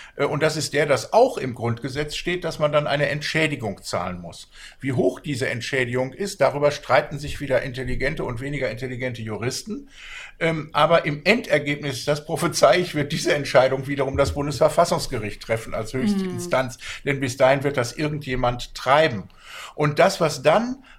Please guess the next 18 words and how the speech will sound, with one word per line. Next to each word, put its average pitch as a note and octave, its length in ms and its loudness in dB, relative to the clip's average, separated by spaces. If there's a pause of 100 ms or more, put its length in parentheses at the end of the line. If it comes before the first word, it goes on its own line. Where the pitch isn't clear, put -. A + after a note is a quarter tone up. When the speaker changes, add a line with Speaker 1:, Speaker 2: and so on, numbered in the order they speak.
(140)
Speaker 1:
rauskommt, D3 840 4
ähm, B2 360 -2
wie C#3 220 -2
hoch C#4 280 2
das - 280 4
ist, G#2+ 360 -8
wie G3+ 140 -2
viel F#3+ 260 -2
Geld E3 320 0
des E3+ 140 -6
Steuerzahlers C3+ 720 0
das A2+ 240 -6
kostet, F3+ 480 -4 (400)
das B2+ 260 0
wissen F#3+ 300 -4
wir A2+ 160 -2
nicht A#2 220 -6
vorher. E3 500 2